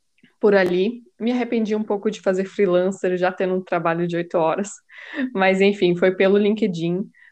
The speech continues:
Uma pessoa completamente aleatória, que não tinha nenhuma relação comigo, me achou, gostou dos meus textos e quis me contratar. Isso foi muito legal.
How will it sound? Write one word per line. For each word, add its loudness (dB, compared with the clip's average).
Uma 2
pessoa 0
completamente 0
aleatória, 2
que -6
não -2
tinha -6
nenhuma -2
relação -4
comigo, -2
me 0
achou, 0
gostou 0
dos 0
meus -2
textos -2
e -2
quis -6
me -2
contratar. -4
Isso -16
foi 2
muito 2
legal. 2